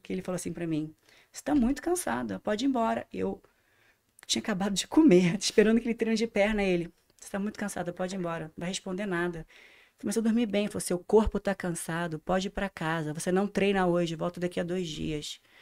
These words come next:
Eu falei, "Fiz alguma coisa de errado, não é possível." Pensando, "Fiz tudo certo, eu fiz tudo." Eu... mas eu fiz assim pra ele, "Tá bom." Não, nunca fiz nada. Aí eu entendi que foi o maior ensinamento que eu tenho hoje,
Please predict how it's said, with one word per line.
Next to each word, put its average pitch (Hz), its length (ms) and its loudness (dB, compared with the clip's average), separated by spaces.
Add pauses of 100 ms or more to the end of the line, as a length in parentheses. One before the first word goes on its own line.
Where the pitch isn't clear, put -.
(960)
Eu 170 80 -12
falei, 160 160 -12
"Fiz 170 140 -12
alguma 180 180 -4
coisa 175 220 -12
de 160 120 -12
errado, 165 340 -8
não 185 80 -6
é 202 40 -10
possível." 208 680 2
Pensando, 226 340 4
"Fiz - 180 0
tudo 208 280 0
certo, 220 480 -2
eu 226 60 0
fiz 226 180 -4
tudo." 226 180 -4 (560)
Eu... 214 120 8 (140)
mas 208 120 2
eu 233 80 4
fiz 233 140 0
assim 226 80 4
pra 202 120 0
ele, 170 220 2 (220)
"Tá 196 100 -6
bom." 180 260 -6 (640)
Não, 233 300 -4
nunca 277 500 0
fiz 196 240 -8
nada. 165 400 -4
Aí 180 260 -2
eu 240 120 4
entendi 233 600 0 (460)
que 180 120 -6
foi 185 120 -4
o - 20 -2
maior 185 200 0
ensinamento 226 600 -4
que - 60 -10
eu 190 60 -6
tenho 196 260 -8
hoje, 190 360 -6